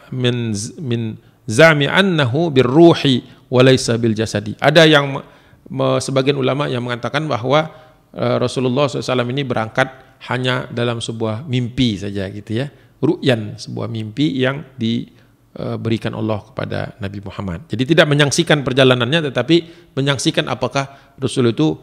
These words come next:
berangkat dengan jasadnya juga atau cuma ruhnya saja. Ada yang, eh, eh, ada yang meyakini, ya,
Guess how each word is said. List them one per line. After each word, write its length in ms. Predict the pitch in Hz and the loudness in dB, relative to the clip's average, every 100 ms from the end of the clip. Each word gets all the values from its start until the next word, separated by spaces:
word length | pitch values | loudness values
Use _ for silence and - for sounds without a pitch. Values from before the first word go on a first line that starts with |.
| - _ | -16 _
berangkat 560 | - 120 117 110 143 139 | -4 0 0 0 -2 -2
dengan 460 | 123 123 120 117 113 - _ | -4 -4 -4 -4 -8 -16 _
jasadnya 540 | - 117 - 127 - 113 | -4 -2 0 -2 -2 -6
juga 320 | 110 101 160 | -4 -4 -4
atau 80 | 151 | -6
cuma 260 | - 135 | -6 -8
ruhnya 300 | 123 110 110 | -6 -6 -8
saja. 400 | - 101 95 101 - _ _ - | -8 -10 -10 -14 -18 _ _ -6
Ada 240 | 120 165 | 4 6
yang, 340 | 156 139 135 127 - - _ _ - | 8 6 4 -6 -14 -20 _ _ -2
eh, 520 | 120 120 123 123 123 135 - _ _ _ _ _ _ _ _ _ - | 2 6 6 4 2 -2 -10 _ _ _ _ _ _ _ _ _ -12
eh, 160 | - - - | -6 -4 2
ada 120 | 123 | 8
yang 160 | 170 156 | 8 10
meyakini, 640 | 160 143 240 233 202 247 - | 8 6 4 6 4 2 -2
ya, 220 | 117 | -2